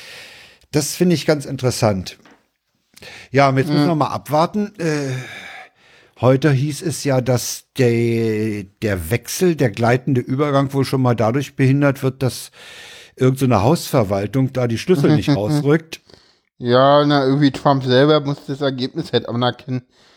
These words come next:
Speaker 2: damit das freigegeben wird irgendwie.
Speaker 1: Ja, hab ich auch, ja, stimmt.
Speaker 2: Ja.
Speaker 1: Dieses Amt, was da zuständig ist, das gibt die Schlüssel erst raus, wenn der Präsident sagt, er hat verloren.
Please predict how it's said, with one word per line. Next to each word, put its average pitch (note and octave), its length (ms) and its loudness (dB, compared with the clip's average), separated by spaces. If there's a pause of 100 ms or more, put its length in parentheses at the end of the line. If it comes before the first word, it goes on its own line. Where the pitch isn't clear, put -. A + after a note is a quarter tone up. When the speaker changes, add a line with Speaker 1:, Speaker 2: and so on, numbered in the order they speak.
(240)
Speaker 2:
damit B2 380 0
das B2 180 2
freigegeben A2 760 0
wird G#2+ 240 -6
irgendwie. A2+ 540 -6 (1500)
Speaker 1:
Ja, A#2+ 380 2
hab A#2 140 -4
ich A#2+ 120 -10
auch, G#2 240 -8
ja, G#2 260 -4
stimmt. G#2+ 340 -2
Speaker 2:
Ja. B2 240 -6
Speaker 1:
Dieses A#2 400 -6
Amt, C3+ 280 0
was C3 140 0
da C3 160 0
zuständig C3+ 680 -2
ist, - 240 -6
das - 220 -8
gibt - 340 -14
die B2+ 300 0
Schlüssel B2+ 320 -2
erst A#2+ 320 0
raus, A#2 180 0
wenn A2 120 2
der A2 60 2
Präsident G#2+ 440 0
sagt, G2 200 -2
er A2 100 2
hat G2+ 120 -2
verloren. G2 460 0